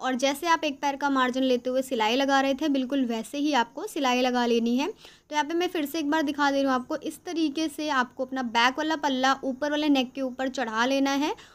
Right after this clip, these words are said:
और यहाँ पर एक पैर का मार्जिन लेते हुए सिलाई लगानी है। ये हमारा फर्स्ट मेथड है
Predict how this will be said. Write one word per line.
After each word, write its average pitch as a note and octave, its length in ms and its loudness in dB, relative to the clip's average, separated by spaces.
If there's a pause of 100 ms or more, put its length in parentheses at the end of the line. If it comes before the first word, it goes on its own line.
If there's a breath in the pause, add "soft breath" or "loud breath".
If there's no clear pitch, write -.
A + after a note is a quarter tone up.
(140 loud breath)
और C4 120 -2
यहाँ C4+ 300 2
पर F4+ 200 2
एक D4+ 240 0
पैर D#4 160 0
का D4+ 100 0
मार्जिन B3+ 320 2
लेते B3 260 2
हुए C#4+ 160 2
सिलाई B3 340 2
लगानी A#3+ 360 2
है। D4 100 4
ये D4 180 4
हमारा C#4+ 300 4
फर्स्ट C4+ 440 -6
मेथड A#3+ 380 -4
है B3 140 -2